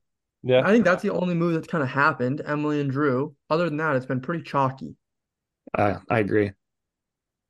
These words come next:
Speaker 2: Um,
Speaker 3: One, this
Speaker 2: oh.
Speaker 3: is a complete hypothetical, but what if Caleb just really appreciates how hard Emily went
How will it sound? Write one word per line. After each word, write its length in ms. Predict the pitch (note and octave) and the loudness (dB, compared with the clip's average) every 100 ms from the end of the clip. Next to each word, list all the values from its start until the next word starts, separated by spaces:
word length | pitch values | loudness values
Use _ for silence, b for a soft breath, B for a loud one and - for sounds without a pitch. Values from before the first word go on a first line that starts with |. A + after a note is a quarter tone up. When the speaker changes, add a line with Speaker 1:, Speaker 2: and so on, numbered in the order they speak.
| - | -8
Speaker 2:
Um, 500 | D3+ C3+ A#2+ F2 - _ _ _ _ - | -4 -2 -4 -6 -10 _ _ _ _ 2
Speaker 3:
One, 380 | C3+ D3 D3+ C3+ | 6 8 8 8
this 180 | D3 | 8
Speaker 2:
oh. 40 | E3+ | 8
Speaker 3:
is 60 | |
a 60 | D3+ | 6
complete 520 | D3 C3+ - - C#3 | 2 -4 -4 -2 0
hypothetical, 680 | A#2+ B2 A2 A2+ A2 - F#2+ | 0 -2 -2 -4 -6 -6 -6
but 300 | G2 G#2 G2+ - - | -4 -4 -4 -10 -12
what 300 | - A#2+ B2 | -4 0 0
if 360 | C#3+ D#3+ - _ | 0 -2 -12 _
Caleb 480 | - A#2+ A#2 B2 G#2+ | -10 -6 -4 -4 -8
just 200 | G#2+ F#2+ | -12 -12
really 320 | F#2+ G2+ A2 | -10 -6 -4
appreciates 600 | G#2+ - G#2+ - G2+ G2 | -4 -6 -8 -6 -8 -8
how 200 | - G2+ | -4 -2
hard 300 | G2 G2+ G2 A2+ | 0 -2 -2 -6
Emily 280 | G#2 G#2 | -8 -8
went 200 | G2+ G2+ | -8 -10